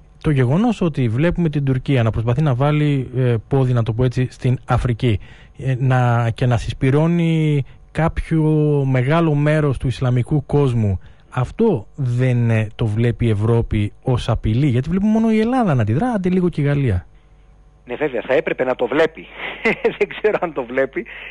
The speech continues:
Speaker 2: Θα έπρεπε να το βλέπει. Έχετε δίκιο, βέβαια. Οι χώρες που είναι οι μεσογειακές καταλαβαίνουν καλύτερα. Όπως, ας πούμε, αν εμείς αυτή τη στιγμή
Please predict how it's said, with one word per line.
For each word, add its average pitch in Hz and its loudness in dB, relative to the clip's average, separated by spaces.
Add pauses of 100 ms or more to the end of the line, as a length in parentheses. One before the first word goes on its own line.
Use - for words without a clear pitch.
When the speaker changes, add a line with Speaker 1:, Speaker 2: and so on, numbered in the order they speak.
Speaker 2:
Θα 135 0
έπρεπε 180 0
να 156 -4
το - -10
βλέπει. 147 -6
Έχετε 127 -8
δίκιο, 131 -8
βέβαια. 117 0 (280)
Οι 117 -12
χώρες 131 -2
που 131 -12
είναι 127 -6
οι 143 -4
μεσογειακές 104 -6 (300)
καταλαβαίνουν 131 0
καλύτερα. 131 -4 (280)
Όπως, 147 -4
ας 151 -4
πούμε, 156 -4
αν 156 -2
εμείς 156 -4 (260)
αυτή 131 -8
τη 143 -12
στιγμή 120 -6